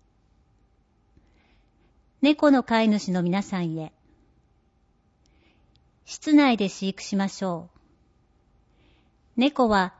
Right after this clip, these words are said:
室内だけで暮らせます。室内飼育は周囲に迷惑をかけず、感染症や交通事故などから愛猫を守り、迷子の防止につながります。トイレは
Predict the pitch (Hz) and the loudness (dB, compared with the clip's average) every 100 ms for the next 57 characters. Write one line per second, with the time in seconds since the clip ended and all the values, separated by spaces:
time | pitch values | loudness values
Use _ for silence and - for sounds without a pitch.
0 | - - 302 294 277 220 208 185 175 170 | -20 -2 6 6 6 2 -2 -4 -4 -4
1 | 175 190 170 180 - _ _ _ _ _ | -4 -4 -4 -6 -10 _ _ _ _ _
2 | _ _ _ _ _ _ _ - - 285 | _ _ _ _ _ _ _ -20 2 6
3 | 294 294 - 285 269 196 196 190 _ _ | 6 4 2 -2 -2 -4 -4 -6 _ _
4 | - 277 294 262 208 185 226 285 247 - | -6 0 2 4 2 2 4 4 2 0
5 | 185 180 180 180 - 170 - _ _ _ | -4 -4 -6 -8 -8 -12 -12 _ _ _
6 | _ _ - 240 247 240 240 - 233 226 | _ _ 0 2 2 2 0 2 0 2
7 | 220 220 - 269 285 - 285 262 269 247 | 2 0 0 2 2 2 0 0 0 2
8 | 214 196 - 170 170 180 _ 202 220 233 | 2 -2 -4 -6 -6 -10 _ -2 0 2
9 | 226 220 214 208 196 202 175 - _ _ | 2 2 2 2 2 0 -2 -12 _ _
10 | _ _ _ 240 294 294 247 214 190 190 | _ _ _ 4 4 4 4 2 2 0
11 | - 175 170 180 180 180 175 170 170 - | 0 -2 -2 -4 -2 -2 -2 -4 -6 -10
12 | - _ _ _ _ _ _ _ _ _ | -20 _ _ _ _ _ _ _ _ _
13 | _ _ _ _ _ - 254 220 196 180 | _ _ _ _ _ 0 2 4 2 2
14 | 175 | -4